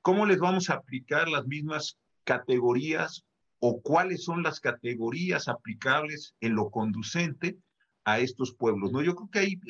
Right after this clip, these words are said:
ahí hay un problema jurídico importantísimo. Lo puedo entender a nivel individual, pues si yo a los, eh, pueblos y comunidades, y, o a los indígenas, y las indígenas en lo individual les estoy dando algún tipo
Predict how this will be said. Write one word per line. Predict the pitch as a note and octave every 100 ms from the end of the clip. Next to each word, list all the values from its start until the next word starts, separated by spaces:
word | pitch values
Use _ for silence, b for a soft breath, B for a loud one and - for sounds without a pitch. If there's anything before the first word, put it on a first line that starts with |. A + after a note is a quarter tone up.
| -
ahí | D#3+
hay | F3
un | G3 F#3
problema | C#3+ C#3 D#3+ E3
jurídico | - B2 B2 D3+ D3 D3 - - C#3+ C#3+ C#3 - B B B _ -
importantísimo. | G#2+ G2+ G2+ F#2 G2+ G#2 F#3 F#3+ - A2 -
Lo | D3+
puedo | - G3
entender | G3+ F#3+ F3 D3+ D#3 E3+
a | D#3+
nivel | C3+ C3+ C#3
individual, | C#3+ B2+ A#2+ B2 C#3+ F3 -
pues | A2+ -
si | G#2+
yo | A2+
a |
los, | B2 A2+ - - _ _
eh, | - F2+
pueblos | B2+ B2 A#2 G#2
y | A2
comunidades, | G2 G2+ G2+ A2 A#2+ G#2+ G2 -
y, | F#2+
o | G2+ G2
a |
los | G2 F#2+
indígenas, | G#2 A2 C3 C3 A2+ A2 F#2+ -
y |
las | F#2 F#2+
indígenas | G#2+ G#2+ B2+ A2+ A2
en | G2+
lo |
individual | G2+ G#2 A#2 A#2+
les | G#2
estoy | G2 - B2
dando | B2 B2 A#2
algún | G2+ G2 A#2+
tipo | - A#2 A#2 G2